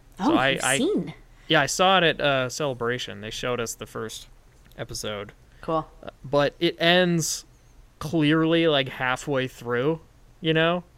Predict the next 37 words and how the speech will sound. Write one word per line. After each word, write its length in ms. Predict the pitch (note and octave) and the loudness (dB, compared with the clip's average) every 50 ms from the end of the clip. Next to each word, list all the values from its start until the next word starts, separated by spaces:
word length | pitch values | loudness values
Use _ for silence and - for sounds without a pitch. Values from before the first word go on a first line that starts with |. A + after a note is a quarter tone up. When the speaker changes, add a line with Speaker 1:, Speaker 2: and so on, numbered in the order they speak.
| - - | -8 -4
Speaker 1:
'Cause 140 | E3 C#3 C#3+ | -4 0 0
there's 140 | D3+ C3+ | 0 0
this, 220 | C#3 D3+ C#3+ - C#3 A#2+ A#2+ | 0 0 -2 -2 -8 -10 -4
like, 380 | B2 B2 A#2+ A#2 A2+ A#2+ A#2 | -2 -2 -2 -2 -4 -8 -4
big 260 | - C#3+ C#3+ C#3 B2 C3 | 0 2 2 2 0 0
revelation, 880 | B2 A#2+ B2+ B2 C3 A#2 A2 A2 A2+ B2 - - E3 D#3+ E3 E3 E3 - | -2 -2 0 0 -2 -2 -2 -2 -4 -4 -4 -4 -2 -2 -2 -2 -4 -4
and 180 | D3+ C#3 C3 B2 | -2 -2 -2 0
then, 220 | B2 A#2+ A#2+ A2+ A2+ A#2 A#2 - - - - - - - - - - | -2 -2 -2 -4 -4 -6 -10 -10 -14 -18 -18 -20 -20 -20 -20 -12 -4
and 100 | D3+ D3+ | 0 2
then 100 | D#3 C#3+ | 4 4
it 40 | C#3+ | 4
goes, 180 | C#3 C3+ A#2 - - - | 2 0 -2 -4 -6 -4
"Duh," 260 | - D3 - F3 E3 D3+ D3 | -2 -2 -2 -2 -2 -4 -2
and 100 | D3 D3+ | 2 2
everyone 300 | D3+ D3 D#3+ D#3 D3 C#3 | 4 6 6 4 4 4
goes, 160 | C#3+ C#3 B2+ - - | 2 0 -2 -2 -6
"Ah!" 800 | A#3+ D4+ - - C5 - - - - - - - - - - - | -6 -4 2 2 0 0 0 -8 -8 -8 -8 -6 -6 -6 -6 -6
<laughs> 80 | - - | -4 -6
It's 220 | D#4 - - - | -6 -6 -4 0
like, 300 | - A#3 F3+ - A#3+ - - - - F#3 G3 G3+ F3+ - - | 0 0 0 0 -4 -14 -14 -14 -10 -8 -8 -8 -8 -8 -8
"I 60 | F#3 | -6
just 180 | E3+ G3 F#3+ G3 | -6 -4 -2 0
wanted 220 | G#3 G#3+ G#3+ A3 | 2 2 4 2
more," 640 | A3 G#3+ A3 B3 C4+ C#4+ C#4 C4 B3+ A#3 G3 F3+ D3+ | 0 2 2 4 4 6 4 4 4 2 2 0 0
but 240 | D3 C3+ A#2 A2+ - - - | 0 0 -2 -2 -2 -4 -2
then 160 | C#3 C#3 C3+ | -2 0 0
we 140 | C#3 C#3 C3+ | 0 0 0
realized, 480 | C3 B2+ B2+ B2 A#2+ A#2 A#2 A#2 C3 - | 0 0 0 0 0 0 0 -2 -2 -4
"Oh, 120 | C3+ C3 | -2 0
yeah, 240 | B2 A#2+ A#2+ A#2 A#2 | 0 2 2 0 0
this 160 | A#2+ A#2 B2 | -2 -4 -6
is 100 | B2+ A#2 | -6 -6
the 120 | A#2+ B2 - _ _ _ - | -6 -8 -8 _ _ _ -16
two-parter," 680 | - - D#3 C#3+ C3 - C3 A#2 A2+ A2 G#2 G#2+ A2 G#2+ | -8 -4 -4 -4 -2 -2 -2 -2 -2 -2 -2 -4 -6 -6
and 100 | G#2+ A2+ | -6 -6
they 80 | A2+ | -4
didn't 320 | A2+ A#2 A2+ A2+ G#2 - | -4 -4 -4 -4 -10 -14